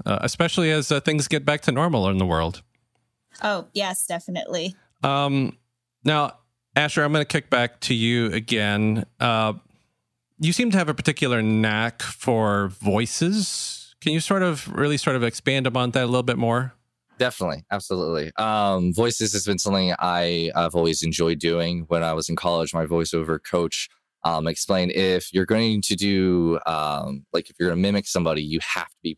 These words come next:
Speaker 3: perfect. You have to be perfect at doing those impressions." And I, I didn't wanna kinda go for that. I wanted to be more of a character actor. And I do a lot of, uh, Dungeons and Dragons, playing with friends, and I do
Speaker 1: Mm-hmm.
Speaker 3: voices for that.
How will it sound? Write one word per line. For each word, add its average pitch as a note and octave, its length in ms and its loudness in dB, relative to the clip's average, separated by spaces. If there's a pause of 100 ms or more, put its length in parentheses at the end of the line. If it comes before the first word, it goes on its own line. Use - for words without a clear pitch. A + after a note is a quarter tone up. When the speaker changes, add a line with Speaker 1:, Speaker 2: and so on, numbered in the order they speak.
Speaker 3:
perfect. D2 380 -2
You D#2+ 60 -4
have - 160 -6
to - 80 -14
be D#2 100 -2
perfect D#2+ 320 -4
at D#2 140 -4
doing D#2+ 320 0
those D#2 160 0
impressions." - 720 -4 (420)
And E2+ 360 -2 (200)
I, F2+ 460 0 (260)
I F2+ 80 -2
didn't G2+ 160 -2
wanna G#2 260 0 (220)
kinda F#2 160 -2
go F#2 160 2
for G2 100 -4
that. F#2+ 220 -2
I - 20 -2
wanted F2 220 0
to - 80 -8
be F2 80 0
more E2+ 180 2
of D2+ 80 -4
a D#2 60 -16
character E2+ 480 -2
actor. D2+ 560 -2
And D#2+ 360 -4 (140)
I F2 200 2
do E2+ 260 0
a - 20 2
lot D#2+ 240 0
of, D#2 260 -4 (360)
uh, D#2+ 160 0
Dungeons E2+ 420 -2
and E2 140 0
Dragons, E2+ 480 -2
playing E2+ 300 0
with D#2+ 100 -4
friends, E2+ 400 0
and D#2 120 0
I D#2+ 80 0
do C3+ 180 0
Speaker 1:
Mm-hmm. - 80 -2
Speaker 3:
voices E2 380 0
for E2+ 200 -2
that. E2+ 340 -4